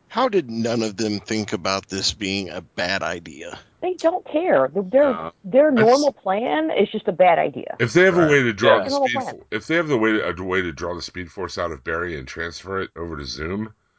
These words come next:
Speaker 4: why can't they weaponize the, uh, gizmo that draws the Speed Force out and use it on Zoom?
Speaker 3: Yeah, good.
Speaker 2: Totally.
Speaker 4: That's what I wanted to know.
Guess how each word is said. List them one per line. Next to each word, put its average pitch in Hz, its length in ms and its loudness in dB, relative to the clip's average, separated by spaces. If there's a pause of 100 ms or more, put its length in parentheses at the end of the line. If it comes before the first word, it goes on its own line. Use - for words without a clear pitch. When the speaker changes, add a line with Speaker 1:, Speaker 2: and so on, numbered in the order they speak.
(420)
Speaker 4:
why 123 120 0
can't 165 260 0
they 135 100 0
weaponize 98 680 -2
the, 80 380 -8
uh, 71 380 -4 (240)
gizmo 78 640 -6
that 76 120 -10
draws 80 300 -6
the 76 60 -14
Speed 80 280 -12
Force - 260 -12
out 67 260 -12
and 73 160 -12
use 78 220 -8
it 65 120 -6
on 104 300 0
Zoom? 62 380 -14 (280)
Speaker 3:
Yeah, 147 160 0
good. 170 100 -8
Speaker 2:
Totally. - 240 -6
Speaker 4:
That's - 200 0
what 110 120 2
I 87 120 2
wanted 87 300 0
to 73 80 -10
know. 65 260 -8